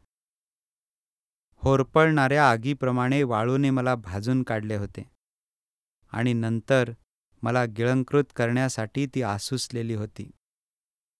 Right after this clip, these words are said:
पण आता तीच मऊ शांत वाळू मला सुखदायी आश्रय देत आहे. त्या वाळूप्रमाणे परिस्थितीने प्रभावित झालेला मनुष्य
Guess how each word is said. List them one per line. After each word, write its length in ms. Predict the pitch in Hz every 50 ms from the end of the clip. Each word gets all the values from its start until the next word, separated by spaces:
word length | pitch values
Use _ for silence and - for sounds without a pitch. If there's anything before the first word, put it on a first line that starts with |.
| _ _
पण 140 | - 120 120
आता 300 | 117 113 - 131 123 120
तीच 520 | - - _ 135 135 143 139 127 - -
मऊ 380 | 110 107 110 113 123 127 131 123
शांत 480 | 113 - - 113 117 127 131 127 - -
वाळू 500 | 117 113 110 104 113 123 123 117 107 107 - _ _ _ _ _ _ _ _
मला 300 | - 113 117 117 117 113
सुखदायी 560 | 110 - - 110 - - 117 127 123 123 123
आश्रय 480 | 120 101 98 101 - - 117 120 123 120
देत 260 | 113 110 107 104 -
आहे. 320 | 104 98 98 98 107 - _ _ _ _ _ _ _ _ _ _ _ _ _ _ _ _ _ _ _ _ _ _ _ _
त्या 220 | 110 110 113 113
वाळूप्रमाणे 760 | 113 110 107 110 120 123 120 - - 120 120 120 123 127 131
परिस्थितीने 720 | 120 - 117 117 123 120 - - 123 117 - 127 127 131
प्रभावित 480 | 123 - - 110 107 110 117 127 135 131 117
झालेला 440 | - 107 110 117 123 127 131 127 120
मनुष्य 540 | 120 117 117 131 139 135 - - - 117